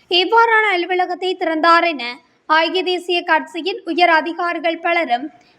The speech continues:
கருத்து தெரிவிக்கின்றனர். மேலும் சாகல ரட்நாயக்கா அடுத்த தேர்தலில் காலி மாவட்டத்தில் போட்டியிட்டு அதிக ஆசனங்கள் உள்ள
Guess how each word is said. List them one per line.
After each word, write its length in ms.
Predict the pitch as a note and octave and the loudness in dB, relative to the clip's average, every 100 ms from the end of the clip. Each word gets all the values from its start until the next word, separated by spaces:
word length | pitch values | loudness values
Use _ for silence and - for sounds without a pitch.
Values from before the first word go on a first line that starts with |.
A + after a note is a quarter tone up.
| - | -4
கருத்து 360 | F4+ F4+ G4 A#4 | -2 0 0 0
தெரிவிக்கின்றனர். 840 | A4 G#4 F4 A#3 A#3 A#3+ A#3+ A#3 - - _ _ | 0 -2 -6 -8 -6 0 0 -2 -10 -20 _ _
மேலும் 440 | C4+ D#4+ E4 E4+ F4+ | 2 4 4 0 -2
சாகல 420 | F4+ D#4+ D#4+ E4+ E4 | 2 4 4 2 -2
ரட்நாயக்கா 600 | D#4 D4+ D#4 D#4 D#4 F#4 D#4+ | -2 -4 -2 -2 2 0 2
அடுத்த 340 | D4 E4 F4+ F4 | 0 0 -2 -2
தேர்தலில் 640 | F4 F4 E4 A#3+ B3 D#4 _ _ _ | 0 0 -2 -4 -6 -6 _ _ _
காலி 340 | F#4+ F4+ G#4 B4 | 4 4 4 2
மாவட்டத்தில் 600 | A#4 G4+ F#4+ - F#4 F#4 | 2 0 0 -2 -2 0
போட்டியிட்டு 540 | F4+ E4+ E4+ D#4+ F#4 G4+ C#4+ | 0 2 0 0 0 0 2
அதிக 300 | D#4 F#4 F#4 E4 | 4 4 2 4
ஆசனங்கள் 560 | D#4+ D#4+ E4 E4 D#4+ D4+ | 4 0 -6 -4 -4 -2
உள்ள 160 | D4 | 0